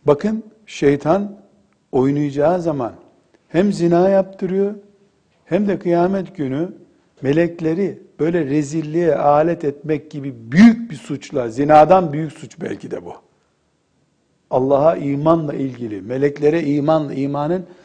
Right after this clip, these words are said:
e, Allah'a imandan sonraki en büyük şartı meleklere imandır.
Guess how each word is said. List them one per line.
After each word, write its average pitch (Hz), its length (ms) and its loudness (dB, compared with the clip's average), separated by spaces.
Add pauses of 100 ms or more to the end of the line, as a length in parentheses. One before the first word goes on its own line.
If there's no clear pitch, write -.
(460)
e, 123 300 -6
Allah'a 147 380 2
imandan 151 460 -2
sonraki 147 440 -6
en 160 220 -6
büyük 143 200 -10
şartı 151 360 -6
meleklere 147 560 -2
imandır. 139 480 -6